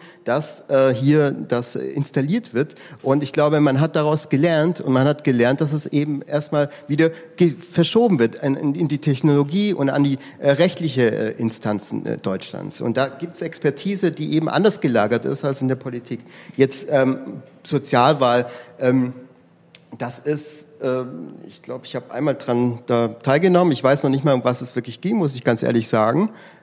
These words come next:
Das, und ich bin sehr politisch interessiert. Ähm,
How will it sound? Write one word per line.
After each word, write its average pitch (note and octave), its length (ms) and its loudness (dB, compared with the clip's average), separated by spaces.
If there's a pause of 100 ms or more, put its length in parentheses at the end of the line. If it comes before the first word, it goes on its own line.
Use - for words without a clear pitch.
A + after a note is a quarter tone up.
(180)
Das, - 420 0 (200)
und A#2+ 160 2
ich B2+ 80 -8
bin B2+ 180 2
sehr C3+ 220 4
politisch - 320 -4
interessiert. C3+ 640 0 (400)
Ähm, C3+ 340 6